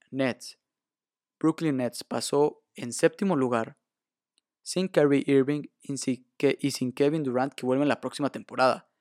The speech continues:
Son un equipo joven, bueno, eh, me encanta su jugador, eh, Jarrett Allen, muy buen jugador, de, que viene de Texas. Y creo que Nets, si juegan como están jugando,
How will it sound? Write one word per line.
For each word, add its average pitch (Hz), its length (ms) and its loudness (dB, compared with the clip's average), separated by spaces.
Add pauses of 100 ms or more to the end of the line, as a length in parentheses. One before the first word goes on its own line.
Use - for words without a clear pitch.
(380)
Son - 180 -6
un 175 80 2
equipo 160 340 -2
joven, 127 480 2 (120)
bueno, 123 300 -2 (360)
eh, 123 180 -2
me 123 120 -2
encanta 143 380 0
su 135 140 -6
jugador, 120 460 4
eh, 117 340 2
Jarrett 127 320 4
Allen, 147 340 -2 (160)
muy 147 140 4
buen 143 160 4
jugador, 123 480 0 (240)
de, 113 340 2
que 120 100 -4
viene 123 180 0
de 113 60 -4
Texas. - 460 -4 (1500)
Y 131 520 2 (300)
creo 160 320 2
que 165 120 4
Nets, 127 560 -2 (680)
si - 160 -6
juegan 156 200 2
como 147 160 -4
están 127 180 -4
jugando, 110 400 -2